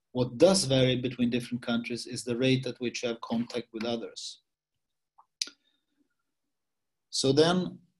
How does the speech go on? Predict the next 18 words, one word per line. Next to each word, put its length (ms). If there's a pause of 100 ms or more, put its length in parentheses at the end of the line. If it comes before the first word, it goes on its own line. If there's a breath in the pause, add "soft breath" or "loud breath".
(200)
we 180
assume 400
that 380
this 220
is 100
the 100
generation 600
time 240
distribution, 1000
and 160
then 360 (360)
let's 380
estimate 800
the 100 (120)
country-specific 1500 (180)
exponential 720
growth 400
rate 440